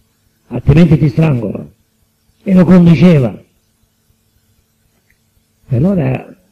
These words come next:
ci fu qualcuno che aveva assistito alla scena del mattino e adesso assisteva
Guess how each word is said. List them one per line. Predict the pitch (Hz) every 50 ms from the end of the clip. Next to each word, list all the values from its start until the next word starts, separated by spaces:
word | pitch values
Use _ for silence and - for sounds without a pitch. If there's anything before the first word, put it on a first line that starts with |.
| _
ci | - - - 151
fu | 135 131 151 127
qualcuno | 101 156 185 - - - 208 240 233 208 156 120
che | 113 135 135 131
aveva | 120 123 151 160 151 151
assistito | 135 - - 127 113 - - 147 127 120 - 135 120 117 123 139 _ _ _ _ _ _ _ _
alla | - - 190 202 185
scena | 165 - - 185 170 165
del | 156 156 151
mattino | 151 147 147 - - 196 226 226 208 160 - - - _ _ _ _ _ _ _ _ _ _ _ _
e | - - - 131
adesso | 127 127 151 180 - - - 151
assisteva | 139 123 - 131 113 - - 160 165 151 127 117 110 95